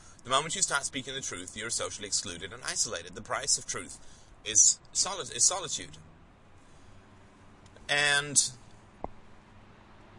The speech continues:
the way that society creates this autoimmune response to any kind of intellectual rigor or honesty is it promotes vanity. And it promotes, uh,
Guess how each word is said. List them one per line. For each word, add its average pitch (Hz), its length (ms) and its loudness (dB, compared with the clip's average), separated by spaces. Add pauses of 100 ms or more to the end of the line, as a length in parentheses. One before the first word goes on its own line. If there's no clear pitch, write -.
(160)
the 151 120 -4
way 175 300 4
that 143 360 4
society 131 760 6 (120)
creates 151 540 4
this - 400 4 (260)
autoimmune 131 560 0
response 107 540 -2
to 107 300 -4 (120)
any 120 180 -6
kind 110 300 -2
of 104 80 -6
intellectual 107 480 -4
rigor 110 260 -2
or 101 200 0
honesty - 360 -2 (1300)
is 131 560 4
it 156 100 -2
promotes 117 380 0
vanity. 185 400 -4 (640)
And 127 100 0
it 117 60 -4
promotes, 123 420 2
uh, 131 200 4